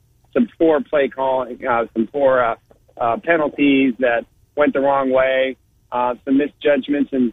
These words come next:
and blitzing on that third and whatever, twenty-seven or whatever it was. So, uh, the, the Chiefs are gonna be ready for all that this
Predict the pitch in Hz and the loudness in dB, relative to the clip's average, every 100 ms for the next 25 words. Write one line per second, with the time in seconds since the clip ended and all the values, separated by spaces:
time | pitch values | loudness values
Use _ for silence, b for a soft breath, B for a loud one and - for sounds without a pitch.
0 | _ _ - 135 127 151 131 156 147 139 | _ _ -2 -2 2 0 0 -4 0 0
1 | 135 135 131 139 135 131 131 127 135 127 | 2 0 2 0 2 2 2 2 2 -2
2 | 117 143 131 131 113 110 _ _ _ 135 | -6 -6 -2 -2 -2 -6 _ _ _ 0
3 | 127 127 123 120 120 120 120 117 120 120 | 0 0 -2 0 0 2 0 2 0 0
4 | - _ _ _ _ _ _ 160 151 139 | -4 _ _ _ _ _ _ 2 4 2
5 | 139 - - 71 76 76 120 - - _ | -2 -6 -16 -16 -20 -16 -18 -18 -20 _
6 | 151 165 156 175 - 220 180 147 139 131 | -6 -6 0 0 0 -4 0 0 2 2
7 | 131 127 117 127 117 120 113 98 - 107 | 2 0 -4 -4 0 0 -2 -6 -8 -16